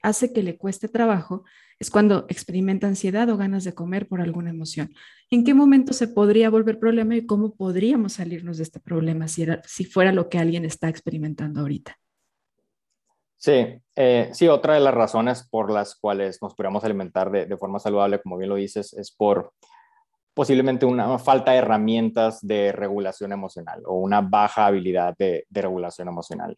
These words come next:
Speaker 2: Y, y antes de, de adentrarme en, en, en contestar tu pregunta directamente, me gustaría empezar al, al,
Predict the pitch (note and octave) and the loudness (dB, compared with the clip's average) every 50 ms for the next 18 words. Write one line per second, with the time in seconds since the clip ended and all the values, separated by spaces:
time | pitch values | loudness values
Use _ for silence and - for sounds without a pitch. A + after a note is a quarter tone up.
0 | _ - A#2 G#2+ G2+ - _ G#2+ G#2+ G#2+ G#2 G2+ G2 B2 A#2 A2 A#2 A2 G2+ F2 | _ -4 -2 -2 -2 -4 _ -2 0 0 0 2 2 0 0 2 2 2 2 0
1 | - - _ - A2+ G2+ G2+ G2+ G2 F#2+ F2 - G2 G2 G2 G2+ G#2+ A2 G#2+ G#2 | -2 -8 _ -10 -4 -2 -2 -2 -2 -4 -4 0 0 0 0 0 0 0 0 -2
2 | G2 - G#2+ G2+ F#2 - G#2 G2 F#2 - _ G2+ F#2+ - - G#2+ G2+ - G2+ F2 | -4 -6 -10 -14 -14 -12 -14 -14 -14 -12 _ -12 -12 -8 -6 -6 -4 -4 -4 -4
3 | F#2 - - F#2 - - G#2+ - - G2 F2+ F#2 F#2 - G#2 G#2 G2 G2 G2 F#2+ | -4 -4 -4 -4 -2 -2 -2 0 0 -2 -2 -2 -2 -2 0 0 0 0 -2 -2
4 | G2 - - A2+ A#2 A#2 A#2 A2 A2+ A2+ A#2 A#2+ - _ _ _ _ _ _ _ | -2 -2 -2 0 2 2 0 0 0 0 -2 -2 -6 _ _ _ _ _ _ _
5 | _ _ _ _ _ _ - A2+ A2+ A2 A2 - G#2 G2+ G#2 G#2 A2 A2+ G#2+ G2+ | _ _ _ _ _ _ -2 0 0 0 0 0 0 2 4 4 4 4 4 2
6 | F2 - _ _ _ _ _ C3 A#2 A2 A2+ A2 G2+ - - G2+ G2+ G#2 G2+ G#2 | -2 -8 _ _ _ _ _ -6 -6 -4 -2 -4 -4 -2 0 2 2 2 2 0
7 | F#2+ - - _ _ _ G#2+ G2+ F#2 - | -2 -4 -8 _ _ _ -8 -8 -8 -10